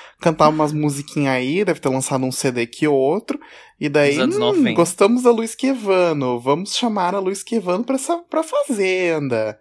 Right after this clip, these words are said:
Speaker 1: E daí chamaram a Luiz Quevano.
Speaker 2: Tu assiste a Fazenda?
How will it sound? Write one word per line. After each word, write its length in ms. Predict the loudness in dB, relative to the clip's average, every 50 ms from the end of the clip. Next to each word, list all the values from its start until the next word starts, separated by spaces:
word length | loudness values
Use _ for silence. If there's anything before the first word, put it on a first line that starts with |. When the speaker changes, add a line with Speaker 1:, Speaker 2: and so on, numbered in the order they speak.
| _ _ -8
Speaker 1:
E 80 | -4
daí 160 | 0 0 0
chamaram 460 | 2 0 0 0 0 2 2 2 2 0
a 20 |
Luiz 220 | -2 -2 -4 -4 -6
Quevano. 880 | -4 -2 -2 -2 0 0 0 2 2 2 2 0 0 -2 -4 -6 -10 _ _ _
Speaker 2:
Tu 120 | 0 0
assiste 440 | 0 0 0 0 0 0 0 0 -2
a 60 | 0
Fazenda? 720 | 2 2 2 2 0 0 -2 -2 -2 -4 -6 -6 -8 -8